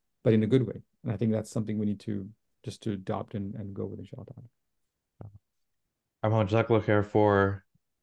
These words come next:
Speaker 2: for joining me here for this conversation. Anything, any information about the book,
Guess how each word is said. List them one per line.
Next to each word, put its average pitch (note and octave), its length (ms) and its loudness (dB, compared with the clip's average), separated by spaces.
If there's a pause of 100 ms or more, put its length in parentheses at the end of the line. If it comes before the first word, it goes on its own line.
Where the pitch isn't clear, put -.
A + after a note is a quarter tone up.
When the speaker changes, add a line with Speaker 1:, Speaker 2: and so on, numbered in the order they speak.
(120)
Speaker 2:
for F#2+ 320 0
joining G#2 360 0
me G#2 120 0
here G2+ 100 2
for G2+ 120 -4
this G2+ 80 -8
conversation. G#2 680 0 (480)
Anything, C3+ 560 4
any B2+ 120 4
information A#2+ 440 2
about A2 220 4
the G#2+ 60 0
book, G2+ 340 0